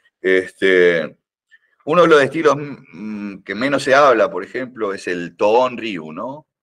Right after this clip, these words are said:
Eh, que fue fundado en mil novecientos cincuenta y ocho por,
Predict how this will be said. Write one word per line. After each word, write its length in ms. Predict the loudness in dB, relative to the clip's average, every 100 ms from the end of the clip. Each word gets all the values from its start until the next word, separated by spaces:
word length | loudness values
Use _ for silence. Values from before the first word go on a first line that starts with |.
| _
Eh, 380 | -20 -18 -18 -20
que 140 | _ -12
fue 180 | -10 -8
fundado 380 | -4 0 2
en 60 | 0
mil 100 | -4
novecientos 440 | -6 -8 -8 -10 -12
cincuenta 420 | -10 -8 -4 -2
y 80 | 0
ocho 340 | -2 -4 -6
por, 540 | -6 -4 -2 -2 -6